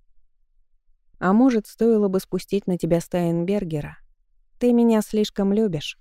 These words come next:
К тому же ты дала клятву служить и защищать». Надин достала из сумочки блокнот и принялась писать. «Также мне потребуется твоя помощь в работе над книгой, поэтому я и собираюсь поучаствовать в расследовании остальных убийств.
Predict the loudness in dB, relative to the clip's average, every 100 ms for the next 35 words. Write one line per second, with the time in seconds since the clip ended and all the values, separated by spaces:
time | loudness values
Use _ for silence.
0 | _ _ -4 0 2 2 0 0 0 0
1 | -2 -2 -2 -2 -6 -4 -4 -2 -4 -6
2 | -8 -8 -10 -10 -12 -12 _ _ _ _
3 | _ _ _ -2 0 2 0 0 -4 -4
4 | -2 -4 -4 -4 -4 -4 -4 0 -2 -2
5 | -4 -4 -4 -2 -2 -4 -8 -10 -14 -10
6 | -12 -14 _ _ _ _ _ _ _ _
7 | _ -2 2 2 4 4 4 2 0 0
8 | 2 0 0 -4 0 0 0 0 -2 -2
9 | 0 0 2 0 0 0 0 2 2 2
10 | -4 -4 0 0 2 0 2 0 -2 -2
11 | -2 0 -2 -4 -4 -2 -4 -6 -2 -2
12 | -2 -4 -4 -4 -2 0 0 0 -2 -4
13 | -2 -2 -2 -4 -4 -6 -10 -20 -20